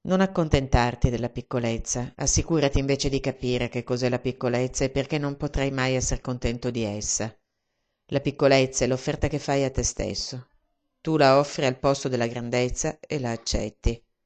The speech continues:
Tutto in questo mondo è piccolo perché è un mondo fatto dalla piccolezza, credendo stranamente che la piccolezza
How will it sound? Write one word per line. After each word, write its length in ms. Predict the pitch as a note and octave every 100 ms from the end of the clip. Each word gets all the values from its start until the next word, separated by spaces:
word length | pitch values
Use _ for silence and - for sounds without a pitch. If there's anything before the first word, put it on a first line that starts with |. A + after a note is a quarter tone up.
| _ _ _ _ _ _ _
Tutto 300 | - F3+ F3
in 80 | C#3
questo 260 | C#3+ C3+ C#3
mondo 300 | C3 C3 C3
è 40 |
piccolo 600 | C3 B2 - C3+ C3 C3+
perché 260 | D3 C#3 C#3+
è 40 |
un 100 | C3+
mondo 240 | C3+ C3
fatto 340 | B2+ C3 A#2+ C3
dalla 200 | B2 B2
piccolezza, 720 | C3 C3 C#3 B2+ A#2+ - B2+
credendo 440 | - B2 B2+ B2+
stranamente 600 | B2+ C#3 C3+ C3+ B2+ B2+
che 120 | B2+
la 80 | A#2+
piccolezza 760 | - C3 C3+ A2 A2+ - A2